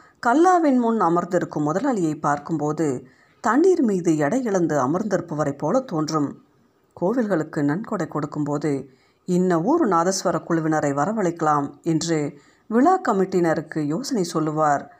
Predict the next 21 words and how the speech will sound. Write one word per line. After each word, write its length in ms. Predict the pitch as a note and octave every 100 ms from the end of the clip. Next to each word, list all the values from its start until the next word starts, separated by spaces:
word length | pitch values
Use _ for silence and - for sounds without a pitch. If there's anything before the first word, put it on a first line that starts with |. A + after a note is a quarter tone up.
| _ - -
உள்ளூர் 400 | A#3+ D#4 F#4+ F4
திருவிழாக்கு 640 | - G3 F3+ E3+ D#3+ -
சொந்த 360 | D#3 - F#3+ D4
செலவில் 600 | - F#3 E3 E3+ D3+ - - _
கச்சேரி 420 | A3 A3+ F#4+ D#4
புக் 220 | F3+ E3+
செய்வார். 680 | E3 G3 E3 D#3 D3+ C#3+ - _ _ _ _ _ _ _ -
கச்சேரியில் 800 | F#3+ F3+ D4+ A3+ D#3 E3 D#3 D3+ - _ -
தன் 240 | F#3+ F3+
மனம் 360 | E3+ F3+ E4 E4+
கவரும் 400 | C#4+ C#4+ D#4 D4
கலைஞனிடம் 520 | G3+ F3 F3+ E3 D3+
சென்று 580 | D3 - C#3+ D#3+ D3+ D3 - _ _
அவரின் 420 | F#3+ G3 F#3 E3+
இரு 360 | E3+ F3+ E4 F#4 A#3+
கரங்களையும் 680 | F3+ F3+ F3 D#3+ D#3 D3+ D3 - -
தன் 260 | G3 D#3+
உள்ளங்கைகளுக்குள் 840 | D#3+ G3 E4+ E4+ A#3+ F#3+ F3 E3+ D#3+
வைத்துக்கொண்டு, 800 | D3+ D#3+ - - D3+ E3 D3 D3+ _ _ _ _ _
"பிரமாதம் 460 | - D3+ F#3+ C4
தம்பி, 460 | A3 F3+ E3+ E3+ -